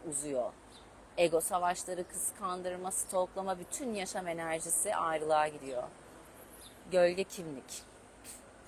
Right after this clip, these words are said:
Gölge kimlik, tüm varoluşunuz gölge kimlik.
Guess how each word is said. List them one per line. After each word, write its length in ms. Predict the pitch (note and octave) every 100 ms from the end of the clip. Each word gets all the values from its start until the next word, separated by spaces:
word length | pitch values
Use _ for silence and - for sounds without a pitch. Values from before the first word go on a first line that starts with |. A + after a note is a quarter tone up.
| - - - - - - - - - - - - - - - - - - - - - - - - F3
Gölge 240 | F3+ F3+ A3
kimlik, 360 | A#3 B3 E4+ - - - - - -
tüm 280 | B3+ B3 G3+
varoluşunuz 720 | E3 D#3 D3+ - D#3+ F3 D#3
gölge 300 | C#3 C3+ C3
kimlik. 580 | - A#2+ D3+ - -